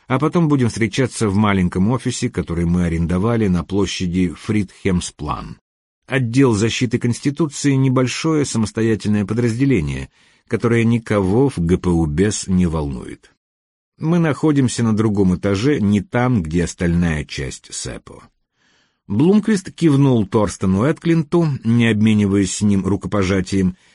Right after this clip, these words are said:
и поздоровался с двумя сотрудниками, очевидно входившими в следственную группу. Те представились как Стефан и Андерс.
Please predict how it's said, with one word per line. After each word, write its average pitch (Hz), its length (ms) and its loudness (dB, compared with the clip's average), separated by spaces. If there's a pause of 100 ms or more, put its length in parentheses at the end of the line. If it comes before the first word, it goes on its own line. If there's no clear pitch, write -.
и 208 260 0
поздоровался 151 840 2
с 107 60 0
двумя 113 380 0
сотрудниками, 131 840 0
очевидно 98 500 0
входившими 104 720 -2
в 90 60 -10
следственную 87 680 -2
группу. - 540 -12 (600)
Те 175 220 2
представились 110 640 0
как - 320 -4
Стефан 165 680 -2
и 98 240 0
Андерс. 71 720 -6